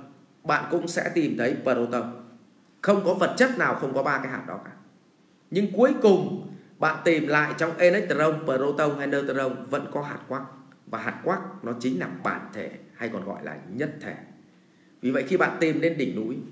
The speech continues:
thì là bạn đã nhìn thấy tất cả các quy luật của dòng nước đã chảy từ đỉnh núi xuống chân núi rồi. Và người chứng ngộ chính là người tìm ra cơ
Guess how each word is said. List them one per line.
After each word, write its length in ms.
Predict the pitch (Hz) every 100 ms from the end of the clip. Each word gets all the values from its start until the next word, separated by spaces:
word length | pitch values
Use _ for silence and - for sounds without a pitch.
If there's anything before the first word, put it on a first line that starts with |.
| - - _ _
thì 100 | -
là 160 | 113 107
bạn 260 | 120 123 -
đã 100 | -
nhìn 280 | 170 127
thấy 140 | 117 -
tất 80 | 254 -
cả 160 | - -
các 80 | 156 -
quy 180 | 180 175
luật 200 | 143 107 -
của 100 | 87
dòng 340 | 85 120 107
nước 220 | 127 190 -
đã 80 | 160
chảy 220 | - 90 -
từ 80 | 117
đỉnh 240 | 107 76
núi 200 | 95 107 - -
xuống 360 | - 120 120 -
chân 180 | 107
núi 180 | 101 101
rồi. 160 | 101 - - - _ _ _ _ _ _ _ _ _ _ _ _ _ _ _ _ _
Và 180 | 104 135
người 300 | 143 156 135
chứng 160 | 156 196
ngộ 340 | 190 - - -
chính 220 | - 143 196
là 60 |
người 340 | 135 131 123 117
tìm 300 | 135 123 120
ra 320 | - 139 139 131 - - -
cơ 260 | - 175 175